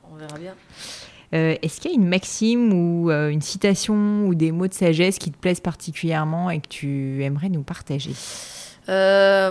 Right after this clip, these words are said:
Speaker 1: moi, je dis souvent, on peut pas être et avoir été. C'est-à-dire
Speaker 2: On peut pas
Speaker 1: que
Speaker 2: être et avoir été.
Speaker 1: être et avoir été. C'est-à-dire que, euh, t'as beaucoup de boxeurs. Je parle de la boxe, mais ça, ça rentre dans le cadre de la, dans la vie de tous les jours, hein.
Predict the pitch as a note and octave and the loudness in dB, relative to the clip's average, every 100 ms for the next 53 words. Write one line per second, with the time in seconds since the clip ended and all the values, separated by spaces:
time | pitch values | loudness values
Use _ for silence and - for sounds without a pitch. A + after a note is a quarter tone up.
0 | F#3 A#3 C4+ F#3+ - A3+ A#3+ A#3+ F3 F#3 | -2 -4 -4 -4 -10 -6 -4 -4 -6 -4
1 | E3 - _ A3+ A#3+ - - _ _ _ | -4 -6 _ -4 -4 -4 -12 _ _ _
2 | F#3+ F3 F#3 F#3 E3+ - - _ _ _ | -4 -4 -2 -4 -6 -12 -18 _ _ _
3 | _ _ - - F#3+ G#3+ C4 - F#3 F3 | _ _ -18 -4 -2 0 -2 -2 -4 -2
4 | E3+ E3 E3 D#3+ D3+ F3 D3+ - C#3+ C3+ | -2 -2 -4 -6 -6 -10 -12 -12 -10 -10
5 | C3+ - A3 G#3+ F#3+ G3 F#3 F3+ F3 F#3 | -12 -6 -6 -4 -2 0 -2 -6 -4 -2
6 | A#3 B3+ - G3+ A#3+ - F3+ E3+ E3 E3 | -2 -4 -4 -2 -2 -4 -6 -4 -2 -2
7 | D#3+ D#3+ - _ _ - - F#3 C#4 G#3+ | -2 -4 -12 _ _ -6 -6 -4 -8 -6
8 | G3+ - - G#3 - _ _ F#3+ - E3+ | -6 -6 -6 -6 -12 _ _ -16 -6 -4
9 | F3 F3 G#3 F#3 E3+ - E3+ - F3+ E3 | 0 0 -2 -6 -12 -6 -6 -6 -8 -6
10 | D3+ G3 - E3+ E3 E3+ F#3+ F#3+ E3 D#3+ | -6 -8 -8 -10 -8 -6 -6 -4 -6 -6
11 | D#3 E3 E3 F3+ G#3 F3 F3+ A#3+ F#3+ | -8 -6 -4 -6 -10 -8 -6 -4 -6